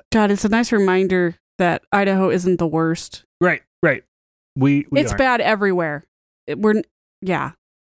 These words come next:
Speaker 1: That, that shouldn't be comforting, but it is.
Speaker 2: <laughs>
Speaker 1: After what we've already talked about today, it's like,
Speaker 2: Yeah.
Speaker 1: okay,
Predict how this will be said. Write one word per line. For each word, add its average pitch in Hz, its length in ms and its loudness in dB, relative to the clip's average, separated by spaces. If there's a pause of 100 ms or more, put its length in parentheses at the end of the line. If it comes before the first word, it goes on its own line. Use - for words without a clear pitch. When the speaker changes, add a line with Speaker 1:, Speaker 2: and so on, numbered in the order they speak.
(100)
Speaker 1:
That, 208 260 0
that 220 240 2
shouldn't 226 300 -2
be 220 120 2
comforting, 180 500 0
but 165 160 -2
it 160 120 0
is. - 460 -8
Speaker 2:
<laughs> - 40 4 (1500)
Speaker 1:
After 214 240 2
what 220 160 2
we've 226 160 2
already 233 200 2
talked 226 260 -2
about 196 220 0
today, 156 320 0
it's - 140 -8
like, 165 140 -4
Speaker 2:
Yeah. 202 140 2
Speaker 1:
okay, 170 320 0